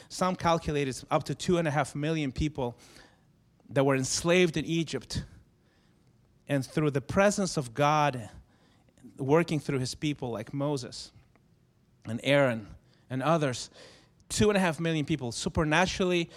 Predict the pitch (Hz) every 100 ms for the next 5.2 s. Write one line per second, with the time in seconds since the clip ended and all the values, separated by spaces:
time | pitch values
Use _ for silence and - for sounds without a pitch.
0 | - - 139 139 175 190 202 196 190 -
1 | 170 - 170 151 139 143 - 131 123 113
2 | - 165 160 165 - - 123 - 196 185
3 | - 135 147 151 - 156 143 - 139 -
4 | 135 131 127 - - - 139 139 139 -
5 | 131 127